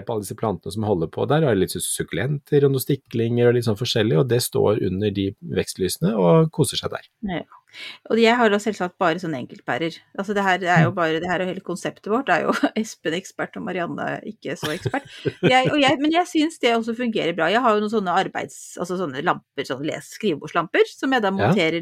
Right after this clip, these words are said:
Speaker 2: disse enkeltpærene inn i, og, og jeg synes det fungerer kjempefint.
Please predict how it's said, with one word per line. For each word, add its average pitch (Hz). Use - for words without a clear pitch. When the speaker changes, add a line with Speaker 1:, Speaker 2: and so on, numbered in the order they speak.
Speaker 2:
disse 170
enkeltpærene 160
inn 175
i, 269
og, 202
og -
jeg 233
synes 226
det 180
fungerer 156
kjempefint. -